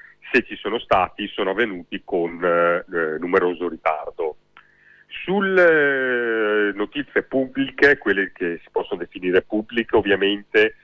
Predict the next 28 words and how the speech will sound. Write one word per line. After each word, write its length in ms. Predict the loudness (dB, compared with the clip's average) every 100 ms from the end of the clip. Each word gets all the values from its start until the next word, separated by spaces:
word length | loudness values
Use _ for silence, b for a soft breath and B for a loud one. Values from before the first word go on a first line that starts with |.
| b _
vanno 420 | -2 0 0 -4 -10
scremate. 720 | -8 -8 -8 -10 -8 -4 -4
Perché? 540 | -4 -6 -2 -2 -2 -8 b _
Perché, 320 | -4 0 4
eh, 600 | 4 4 2 0 -2 -6 -12 _ _ _ _
questa 440 | -4 -4 0 0
questione 560 | 2 -4 -4 0 0 0
di 80 | -4
Piracy 360 | -4 -2 -2 -6
Shield, 540 | -6 -4 0 0 0
più 120 | 0
che 80 | 2
una 100 | 2
questione 320 | 0 -2 0
tecnica, 680 | 2 0 -2 -12 -10 -10 -10 B B B
è 120 | 0
diventata 720 | 2 0 0 0 0 -2 -8
nelle 140 | -10 -14
ultime 300 | -12 -10 -10
settimane 760 | -12 -6 0 2 2 2 2 0
una 220 | -2 -6
questione 400 | -8 -6 -6 -4
politica 720 | -4 -6 -10 -10 0 2 2 B B
e 100 | -4
di 100 | -4
propaganda 580 | -4 2 2 2 -4 -10
politica 520 | -10 -10 -16 -10 -10
sostanzialmente. 920 | -8 -8 -4 -2 -2 -4 -4 -2 -2